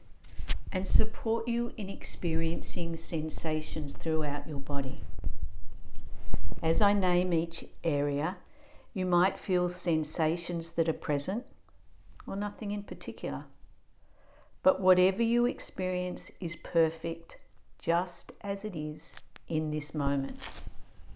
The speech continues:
Bring attention to sensations inside the mouth,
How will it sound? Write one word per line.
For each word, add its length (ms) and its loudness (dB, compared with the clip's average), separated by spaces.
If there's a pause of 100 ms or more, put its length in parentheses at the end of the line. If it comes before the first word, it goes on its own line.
(2000)
Bring 220 -4
attention 640 -4
to 300 -4
sensations 1080 -4
inside 560 -2
the 80 -10
mouth, 640 -10